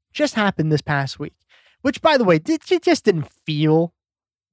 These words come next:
there was a different feel to this one. Like, it didn't feel like nine eleven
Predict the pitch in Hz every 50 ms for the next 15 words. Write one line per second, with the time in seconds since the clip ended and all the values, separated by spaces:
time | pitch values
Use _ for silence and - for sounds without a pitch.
0 | _ _ - 226 247 277 277 262 165 143 190 202 - 220 214 180 - - _ -
1 | 180 170 180 196 214 - - 226 208 240 233 - - 254 254 269 269 254 - 175
2 | 170 190 233 302 302 240 - 262 240 226 196 165 156 156 151 156 156 147 139 139
3 | 143 135 131 139 -